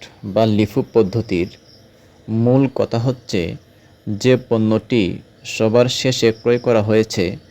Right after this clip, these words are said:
সেই পণ্যটি সবার আগে বিক্রয় করা হবে, অর্থাৎ শেষে আসলে আগে যায়, অর্থাৎ শেষে ক্রয়কৃত পণ্য সবার আগে বিক্রয় করা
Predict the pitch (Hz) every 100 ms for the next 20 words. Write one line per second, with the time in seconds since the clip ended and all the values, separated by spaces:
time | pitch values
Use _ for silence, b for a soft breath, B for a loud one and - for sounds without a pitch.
0 | b b b - - 127 127 113 110 107
1 | 101 110 87 139 _ _ _ - - 107
2 | 120 120 104 104 95 90 120 - - 95
3 | 104 110 - 113 107 92 101 90 85 -
4 | _ _ _ - 101 - 113 - - 120
5 | 117 113 - 110 - 120 120 110 95 98
6 | 92 101 95 - _ _ - 101 - 131
7 | - _ b b b - 131 127 123 120
8 | - 135 131 131 131 123 117 104 98 95
9 | - - - - _ - - 117 113 127
10 | 117 110 95 90 - - 98 92 107 -
11 | 110 107